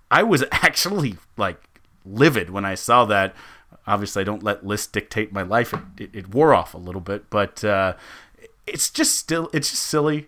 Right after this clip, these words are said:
It's just dumb. Um, and, uh, you know, Longhorn Network, aren't you a part of E S P N? Fix it. Fix it.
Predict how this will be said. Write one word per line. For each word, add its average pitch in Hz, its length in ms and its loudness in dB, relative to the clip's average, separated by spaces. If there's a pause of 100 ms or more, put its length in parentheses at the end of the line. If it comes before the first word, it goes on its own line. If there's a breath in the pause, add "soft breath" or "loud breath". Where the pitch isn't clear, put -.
It's 110 120 -4
just 135 240 -4
dumb. 98 420 2 (180)
Um, 98 560 2
and, 101 360 -2
uh, 92 500 2 (160)
you 110 140 -4
know, 87 220 -8 (220)
Longhorn 135 480 2
Network, 135 400 -2
aren't 127 180 -2
you 147 80 -2
a 127 60 -2
part 139 240 -2
of 120 100 -4
E 120 80 -2
S 120 120 -4
P 117 180 -2
N? 117 100 0
Fix - 300 -4
it. 82 100 -8 (480)
Fix - 320 -4
it. 101 100 -10